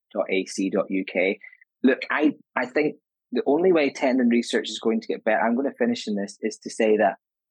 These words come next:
and what I've learned in my career is <clears throat> collaboration is key. You need to speak to physios, you need to speak to sports physicians, and you need to get out of your siloed box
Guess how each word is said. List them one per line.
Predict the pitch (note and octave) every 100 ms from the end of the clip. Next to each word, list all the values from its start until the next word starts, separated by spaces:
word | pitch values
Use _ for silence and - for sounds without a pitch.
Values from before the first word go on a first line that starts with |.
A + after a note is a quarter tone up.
| -
and | C#3
what | G#2+
I've | A#2 A#2+
learned | B2+ A#2
in | G#2+
my | G2 G#2+
career | - G#2+ G2 F#2
is | G2+ G2 - - - _ _
<clears throat> | - - -
collaboration | - B2 B2 B2+ A#2+ G#2+ G#2 - G2
is | F2+ -
key. | - G#2 E2+ -
You | A2+ G2+
need | B2 C3+
to |
speak | - A2+ -
to | - -
physios, | F#2+ - F2+ - - _ _
you | G#2 F#2+
need | F#2+ A2
to | A#2+
speak | - F2+ -
to |
sports | - F#2 D2 -
physicians, | F#2 F2+ F#2+ -
and | G2
you | F#2
need | G2 G2+
to | -
get | F2+ F2+
out | F2
of | F#2+
your | F2
siloed | - F#2 F#2 F#2 F2+ D#2+
box | E2+ E2+ D#2+ - -